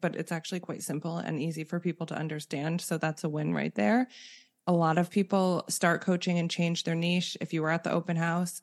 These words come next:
all a niche is, is coaching to a need. And the only value that it really has to have a niche is for marketing purposes. So think about what you love to talk about the most. Think about what you already post about the most and start there.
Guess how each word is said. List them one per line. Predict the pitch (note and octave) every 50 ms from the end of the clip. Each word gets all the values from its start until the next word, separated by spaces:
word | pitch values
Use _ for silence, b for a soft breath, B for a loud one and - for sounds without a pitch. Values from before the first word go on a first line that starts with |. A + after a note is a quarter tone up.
| _
all | - D#3+ E3 E3
a | E3+
niche | E3+ E3+ E3+ E3+ E3+ - -
is, | - D#3+ D#3+ F3+ F3+ -
is | - D#3+ D#3
coaching | - - - F3 F3 - F3+ F3+ F3
to | - - E3+
a | E3
need. | D#3 D#3 D3+ D3+ D3 D3 C3+ B2+ - - B B B B B B B B
And | - E3 E3
the | D#3 - -
only | D#3 E3+ F3 G3+ A3+ B3
value | A#3 F#3 G3 F#3 F#3 F#3 F3 E3+
that | E3 E3 D3+ D3
it | -
really | - D#3 F3 E3+ F3 F3
has | E3 E3 E3+ E3 E3 - - - - - -
to | - E3+
have | D3+ D3 E3 D#3+ E3
a | E3
niche | D#3+ D#3+ D#3 D#3+ F#3 F3+ -
is | - E3 -
for | - E3+ D#3+
marketing | D#3 D3+ D3 D3+ - - D#3+ D#3 D#3+
purposes. | - - C#3+ - - - E3 - - - F3
So | - - F3
think | - F#3 F#3 F3
about | F#3 F#3 F#3 -
what | F3 F3 - -
you | E3
love | D#3 D3+ D3+ -
to | - E3+
talk | - - - C#3+ - -
about | - - - - -
the | - -
most. | - - - - - - - - - b b b b b b b b _
Think | - F3+ F3+
about | F#3+ F3+ F3+ E3+
what | E3+ E3+ -
you | F3+ E3+
already | D#3+ E3 D#3 D#3 E3
post | D#3+ - - E3+ D3 D3+ - -
about | - - - - -
the | - -
most | D#2+ - - - - - - - - _ _ _ _ _ _ _ _ _ _ _ _ _ _ _ _ _ _ _
and | - E3+ D#3
start | - - E3 C#3+ C#3+ -
there. | - - - - - D#3